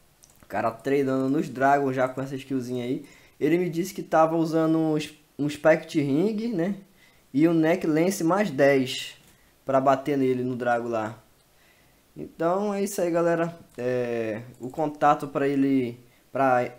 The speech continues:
falar com ele aí, negociar a conta, ele não deixou valores da conta que ele vai querer vender, né? Então você vai ter que entrar em contato com ele no Discord, né? É Edilson,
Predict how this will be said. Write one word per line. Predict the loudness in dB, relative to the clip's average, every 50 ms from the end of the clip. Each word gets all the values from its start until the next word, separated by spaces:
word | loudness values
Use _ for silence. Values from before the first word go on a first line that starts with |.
| -14
falar | -6 0 2 2 4 2 2
com | 0 0 0
ele | 2 4 4
aí, | 4 4 4 2 2 -2 -10 -20 -20 _ _ -10
negociar | -8 -4 -2 -2 -2 -2 -2 -2 0 0
a | 0
conta, | 0 -2 -2 -2 -2 -2 -4 -6 -6 -8 -14 -20 _ _ -6
ele | -4 -2
não | 0 0 2
deixou | 2 2 2 2 0 0 2
valores | 2 2 2 2 4 4 4 4 4 2 0
da | 0 0 0
conta | -2 -2 0 0 0 0 0
que | -2 -2
ele | 0 0
vai | 2 0 0
querer | 0 0 0 0
vender, | 0 0 0 2 4 4 4 4
né? | 4 0 0 -2 -6 -18 -20 -20 -18 _ -6
Então | -6 -4 0 2 2 4 2
você | 0 -2 -4 -6 -4 -2
vai | 0 0 0
ter | 0 -2 -4
que | -2 -2
entrar | -4 -2 0 0 0
em | 0
contato | 0 -2 2 4 2 2 2 2
com | 0 2
ele | 2 2 2
no | 0 0
Discord, | -2 -4 -6 -8 -6 0 4 6 6 6 4 2
né? | 0 0 -2 -2 -4 -10 -20 -20 -20 -20 -20 -20 _ _ _
É | -2 2 6 6 6 6 4 2 2 2 4 4
Edilson, | 4 2 -2 -2 -2 -2 -2 -2 -2 -2